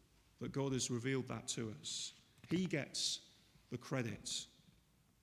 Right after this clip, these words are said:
And it's the same thought of Jesus doing the building here, as it were, in those slightly curious verses,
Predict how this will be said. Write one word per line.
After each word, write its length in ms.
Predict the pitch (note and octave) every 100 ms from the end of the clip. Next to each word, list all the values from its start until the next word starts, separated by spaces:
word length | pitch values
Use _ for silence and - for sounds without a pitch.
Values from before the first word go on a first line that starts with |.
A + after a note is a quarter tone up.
| _ _ _ _ _ _ - _ - - - - - -
And 140 | D#3
it's 140 | D#3+
the 80 | -
same 480 | D#3+ G#3 G#3+ G#3+ F#3+
thought 580 | - - F#3 F#3 F3 C#3+
of 100 | B2
Jesus 540 | - F#3+ F3+ F3+ -
doing 480 | - - E3+ G3 F3+
the 80 | D#3+
building 480 | F3+ F3+ D#3 B2+ A2+
here, 260 | A2+ A#2+ C3+
as 100 | C3
it 80 | C3
were, 220 | C3+ C#3+ C3+
in 200 | D#3 D#3+
those 160 | D#3
slightly 340 | - F3+ E3 D#3+
curious 440 | - F3 E3 D3+
verses, 460 | D3+ D3+ D3 D3